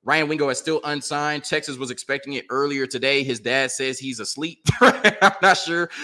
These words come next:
how true that is or not, but there's still confidence on the Texas side that eventually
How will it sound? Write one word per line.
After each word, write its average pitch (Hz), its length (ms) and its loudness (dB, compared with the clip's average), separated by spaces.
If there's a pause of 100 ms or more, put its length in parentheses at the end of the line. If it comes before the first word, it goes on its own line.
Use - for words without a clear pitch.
(200)
how 151 160 4
true 170 240 -2
that 147 160 2
is 151 140 2
or 139 80 0
not, 147 260 4 (120)
but 165 280 6 (260)
there's 147 140 0
still 165 180 0
confidence 151 460 0
on 131 100 -2
the 123 60 -2
Texas 131 380 -4
side 120 280 0
that 117 200 -4
eventually 113 520 -6